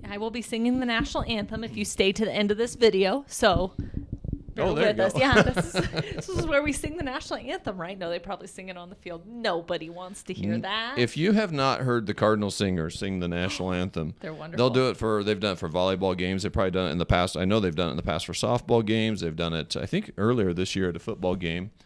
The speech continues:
Speaker 2: Um, it, it's a real treat. Now, uh, they might not, it might be the band this weekend, but, um, it is a real treat to listen to the Cardinal Singers.
Speaker 1: It's homecoming week.
Speaker 2: It is
Speaker 1: Here we
Speaker 2: homecoming. Go
Speaker 1: go.
Speaker 2: Cards.
Speaker 1: Go Cards. I think everyone is super stoked. Um,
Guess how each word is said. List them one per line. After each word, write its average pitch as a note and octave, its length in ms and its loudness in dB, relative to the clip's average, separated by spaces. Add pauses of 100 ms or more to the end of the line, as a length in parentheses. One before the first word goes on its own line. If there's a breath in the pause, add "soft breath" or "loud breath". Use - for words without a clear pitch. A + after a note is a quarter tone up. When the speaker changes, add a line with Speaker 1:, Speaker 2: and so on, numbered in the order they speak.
(400 soft breath)
Speaker 2:
Um, D#2 400 -8
it, D2+ 180 -6
it's D#2+ 380 -4
a F2+ 80 0
real F2 180 0
treat. E2 320 -6
Now, G#2+ 280 2
uh, G2 120 0
they F#2+ 160 2
might A2 240 2
not, F2+ 160 0
it F2+ 60 0
might G2 180 2
be G2+ 60 4
the F2+ 100 2
band E2+ 380 2
this F2 200 -2
weekend, F2+ 520 -2
but, F#2 180 0 (320 loud breath)
um, E2 260 -2
it G2 120 4
is E2+ 160 2
a D2+ 60 -2
real F2 280 -2
treat E2+ 300 -6
to F2 80 -4
listen D2+ 240 -4
to - 80 -10
the - 40 -14
Cardinal D2+ 260 -6
Singers. - 420 -10 (360)
Speaker 1:
It's C#4+ 260 -12
homecoming C#4+ 720 -4
week. G#3+ 280 4
Speaker 2:
It C#3+ 160 0
is C4 180 0
Speaker 1:
Here G3 80 2
we B3+ 80 6
Speaker 2:
homecoming. G#3+ 560 6
Go D#3+ 140 12
Speaker 1:
go. B3 80 4
Speaker 2:
Cards. F3+ 420 8
Speaker 1:
Go C4 160 4
Cards. G#3+ 640 2
I G3+ 80 0
think C4 180 -4
everyone B3 300 0
is E3+ 120 -4
super - 460 -2
stoked. F#3+ 600 -6 (500 loud breath)
Um, G3 380 -2